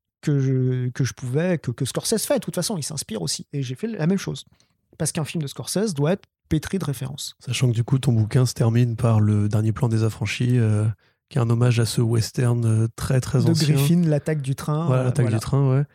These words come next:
Speaker 1: Parce que lui, s'est référencé à ça pour la fin, avec le, le plan où Joe Pesci, euh, tire sur
Speaker 2: Ouais,
Speaker 1: la,
Speaker 2: ouais.
Speaker 1: sur, sur la, sur la, en direction de la caméra avec la musique des, euh,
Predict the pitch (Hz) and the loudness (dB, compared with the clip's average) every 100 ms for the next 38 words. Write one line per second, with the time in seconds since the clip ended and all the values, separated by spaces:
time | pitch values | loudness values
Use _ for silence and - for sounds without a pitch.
0 | - 160 - 180 214 214 - 160 143 151 | -2 0 2 4 4 4 2 2 2 2
1 | 180 208 175 175 - 170 156 190 170 - | 2 2 2 2 2 2 2 2 2 2
2 | 147 143 - 156 151 135 139 143 139 135 | 0 2 2 2 2 4 2 4 4 4
3 | 131 160 147 135 143 143 147 - 160 156 | 4 4 4 4 2 2 0 2 2 2
4 | 123 - 160 160 - 147 135 135 - 143 | 2 0 -2 0 0 0 2 0 0 -2
5 | 127 143 131 127 - 139 131 139 131 143 | 0 0 0 0 0 -2 -2 0 2 2
6 | 143 147 139 151 143 143 151 135 131 135 | 2 2 2 2 2 4 2 2 -2 -4
7 | 131 131 131 131 127 123 113 | -4 -4 -4 -6 -6 -6 -6